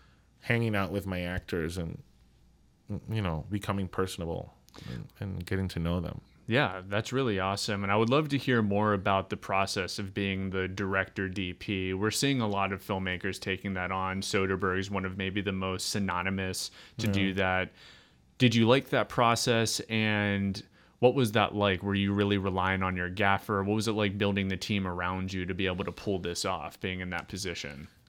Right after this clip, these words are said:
Speaker 1: You know, I really enjoyed it. I have to say, it's very scary to me because it's almost like,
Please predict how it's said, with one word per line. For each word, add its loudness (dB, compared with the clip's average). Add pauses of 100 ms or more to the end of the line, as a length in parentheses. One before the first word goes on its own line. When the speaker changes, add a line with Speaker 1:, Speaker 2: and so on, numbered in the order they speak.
Speaker 1:
You 4
know, 8
I 6
really 8
enjoyed 4
it. -2 (760)
I -4
have 2
to 0
say, 0
it's 2
very 6
scary 2
to -8
me -6 (160)
because 2
it's -4
almost 0
like, 2